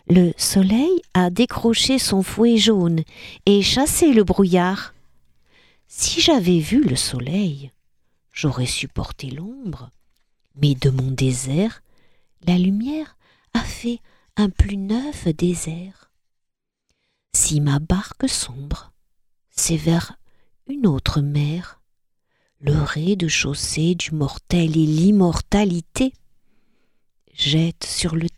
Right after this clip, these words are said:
temps un œil indulgent. Il fit sans doute de son mieux. Avec quelle douceur sombre ce soleil tremblant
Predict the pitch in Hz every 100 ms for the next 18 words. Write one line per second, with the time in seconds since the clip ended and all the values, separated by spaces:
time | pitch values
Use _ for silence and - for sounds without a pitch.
0 | - 180 170 - _ _ _ _ - 175
1 | 175 180 180 180 - 160 170 185 180 160
2 | 180 180 _ _ _ _ _ _ _ -
3 | _ _ - 262 262 254 - 262 240 -
4 | 220 226 214 214 233 - 196 190 202 -
5 | 202 220 214 180 175 180 _ _ _ _
6 | _ _ _ _ 190 190 220 254 - -
7 | - 196 214 226 185 196 - - 254 254
8 | - - 190 220 262 - 180 - 170 -
9 | 190 185 202 233 220 - 175 165 165 170
10 | 214